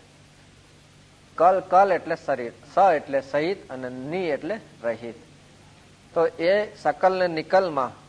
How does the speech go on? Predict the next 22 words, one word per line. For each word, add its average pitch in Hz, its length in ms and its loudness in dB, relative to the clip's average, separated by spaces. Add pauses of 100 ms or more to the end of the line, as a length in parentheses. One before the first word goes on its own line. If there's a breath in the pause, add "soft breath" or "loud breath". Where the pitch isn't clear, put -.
(180)
ચાર 170 380 8
ઘાતી 143 460 0
કર્મોને 143 500 -4
નાશ 139 260 -4 (100)
કરવા 117 280 -2
વાળા, 104 240 -4 (540)
જ્ઞાનાવણી, 143 840 -2 (240)
દર્શનાવણી, 139 840 -6 (160)
મોહની 143 420 -4
અને 135 300 -6 (580)
અંતરા, 139 400 -2
એ 139 180 -4
ચાર 139 320 0
કેવા 139 360 -4
છે? 180 220 -8 (760)
ઘાતી 120 540 -4
કર્મો 117 460 -8
છે. 117 140 -18
ઘાતી 131 380 -8
કર્મ 180 300 -8
એટલે 165 240 -8
શું? 131 280 -12